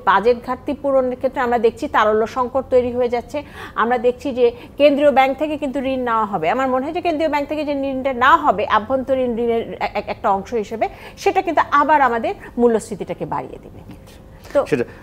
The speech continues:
Speaker 2: আরেকটা যে, যে, আমরা দাম কমের ক্ষেত্রে আমরা দেখছি যে গুঁড়ো দুধের দাম কিছুটা কমবে, সেটা বলা হচ্ছে চকলেট, কিন্তু আবার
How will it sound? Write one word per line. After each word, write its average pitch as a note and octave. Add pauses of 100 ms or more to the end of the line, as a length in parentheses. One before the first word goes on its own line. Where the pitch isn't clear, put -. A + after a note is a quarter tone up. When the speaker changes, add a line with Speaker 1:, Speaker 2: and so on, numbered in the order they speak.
Speaker 2:
আরেকটা F#3
যে, A#3
যে, G#3+ (220)
আমরা D#3
দাম E3
কমের E3+
ক্ষেত্রে E3
আমরা D#3+
দেখছি D#3
যে D#3
গুঁড়ো C#3+
দুধের D#3
দাম C3+
কিছুটা B2+
কমবে, B2
সেটা A2+
বলা A2
হচ্ছে G2+
চকলেট, G#2+
কিন্তু C3+
আবার C3